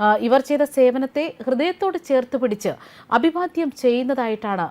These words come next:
മന്ത്രി മുഹമ്മദ് റിയാസ് കൂട്ടിച്ചേർത്തത്. അതേസമയം ദുരന്തഭൂമിയിൽ ഇത്തരമൊരു അപകടം നടന്ന സമയത്ത്, ആ, ഇങ്ങനൊരു സേവനം ചെയ്യാനായതിൽ സന്തോഷമുണ്ടെന്ന് തന്നെ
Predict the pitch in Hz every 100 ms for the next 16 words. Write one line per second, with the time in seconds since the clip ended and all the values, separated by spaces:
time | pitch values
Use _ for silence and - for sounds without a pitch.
0 | - 196 220 180 202 208 254 269 240 202
1 | 196 214 202 233 240 226 240 285 370 -
2 | - - 269 359 392 381 339 277 277 277
3 | 277 240 262 294 302 254 233 233 240 220
4 | 220 247 247 240 214 202 208 - 196 196
5 | 185 175 - - - 208 220 247 320 320
6 | 302 302 320 349 320 - 233 220 208 190
7 | 190 226 226 214 247 277 294 220 208 208
8 | 202 190 190